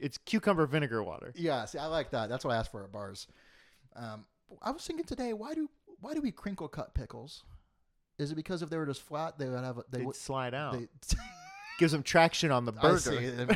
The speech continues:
Speaker 2: increases the friction of the
Speaker 1: <laughs>
Speaker 2: Okay.
Speaker 1: That
Speaker 2: That, no, that's it. You've answered my question.
Speaker 1: That might be it.
Speaker 2: Yeah.
Speaker 1: Could that be it?
Speaker 2: <laughs> No, I don't know. Well, it, it could be it, yeah. My thought was it's more pleasing to the tongue than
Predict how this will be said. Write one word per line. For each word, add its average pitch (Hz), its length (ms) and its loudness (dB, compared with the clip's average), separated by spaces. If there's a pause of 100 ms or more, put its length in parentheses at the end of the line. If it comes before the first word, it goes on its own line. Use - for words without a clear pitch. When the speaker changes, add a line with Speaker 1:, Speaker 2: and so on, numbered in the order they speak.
Speaker 2:
increases 160 360 2
the 127 120 2
friction 233 420 6
of 117 100 4
the 117 220 2 (280)
Speaker 1:
<laughs> - 300 -14
Speaker 2:
Okay. 110 220 -2 (320)
Speaker 1:
That 226 280 8 (140)
Speaker 2:
That, 120 260 -2
no, 135 180 2
that's 147 120 2
it. 165 160 6
You've 127 100 -2
answered 123 200 -2
my 120 80 -2
question. 107 480 -4
Speaker 1:
That 214 240 -2
might 233 340 -2 (100)
be 220 220 -2
it. 220 340 -2
Speaker 2:
Yeah. 117 220 -4 (320)
Speaker 1:
Could 240 200 0
that 269 200 2
be 233 220 0
it? 262 300 0
Speaker 2:
<laughs> - 0 -
No, 175 380 2
I 127 80 -2
don't 147 120 -2
know. 135 60 -6 (200)
Well, 180 300 6
it, 180 160 4
it 175 80 2
could 226 140 6
be 165 120 4
it, 117 160 0
yeah. 117 300 0
My 151 180 6
thought 233 260 6
was 151 180 8
it's 131 160 4
more 143 120 2
pleasing 147 360 6
to 127 80 -2
the 101 100 -2
tongue 107 380 -4
than 98 100 -14